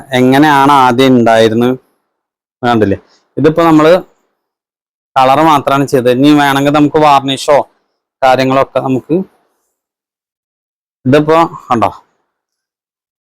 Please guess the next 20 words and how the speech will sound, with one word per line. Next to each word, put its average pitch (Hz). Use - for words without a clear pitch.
വാൾനട്ട് 165
പറഞ്ഞിട്ടുള്ള 147
ഒരു 156
സ്ട്രൈ, 143
മറ്റേ 135
പോളിഷിലൊക്കെ 139
അതേപോലെ 131
സ്ലീക്കിലൊക്കെ 143
ഒഴിക്കുന്ന 139
ഒരു 151
കളറിംഗ് 135
ആണ്. 139
കളറിംഗ് 131
വാൾനട്ട് 123
എന്ന് 143
പറയും, 127
strains. 123
ആ, 120
കണ്ടോ, 110
സ്ട്രെയിൻ 131